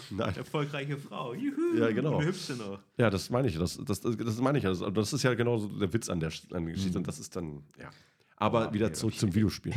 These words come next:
Speaker 2: <laughs> Echt noch Hoffnung, ey.
Speaker 1: <laughs> Da ist auch Potenzial oben.
Speaker 2: Ja.
Speaker 1: Ähm, ja, aber das ist mit den, äh, mit den Spielen, das ist ja, dann kommst du halt, äh, never ending story.
Speaker 2: Ja.
Speaker 1: Und, und das mit den
Speaker 2: Sonst
Speaker 1: Charakterklassen und so, das heißt, das sind so Spieler, die,
Speaker 2: Das
Speaker 1: ja, hab,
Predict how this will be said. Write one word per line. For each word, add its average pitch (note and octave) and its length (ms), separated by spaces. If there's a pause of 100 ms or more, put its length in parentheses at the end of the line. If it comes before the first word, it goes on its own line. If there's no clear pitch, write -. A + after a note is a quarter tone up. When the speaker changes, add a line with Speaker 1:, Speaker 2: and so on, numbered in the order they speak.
Speaker 2:
<laughs> - 100
Echt - 160
noch G2+ 140
Hoffnung, - 420 (360)
ey. D#3 80 (540)
Speaker 1:
<laughs> - 0
Da D#3 400
ist F3 120
auch C#3 100
Potenzial D3+ 420
oben. E3+ 220 (260)
Speaker 2:
Ja. C3 600
Speaker 1:
Ähm, F#2+ 220 (280)
ja, A2 120
aber B2 100
das F#2 160
ist B2 180
mit A2 140
den, A2 240
äh, G2 240
mit F#2+ 160
den F2+ 80
Spielen, G#2 300
das G2+ 100
ist - 80
ja, F2 80
dann D#2+ 160
kommst G#2 200
du A2 40
halt, F#2+ 140
äh, G#2 100
never G2 360
ending F#2+ 200
story. - 360
Speaker 2:
Ja. E2+ 160
Speaker 1:
Und, - 180
und - 120
das F#2 120
mit G#2 120
den G2 60
Speaker 2:
Sonst - 80
Speaker 1:
Charakterklassen G2+ 600
und F#2+ 80
so, F2+ 100
das G#2+ 100
heißt, G#2 240
das G#2+ 80
sind A2+ 120
so - 20
Spieler, B2 360
die, A#2 180 (180)
Speaker 2:
Das - 380
Speaker 1:
ja, G#2+ 160
hab, B2 100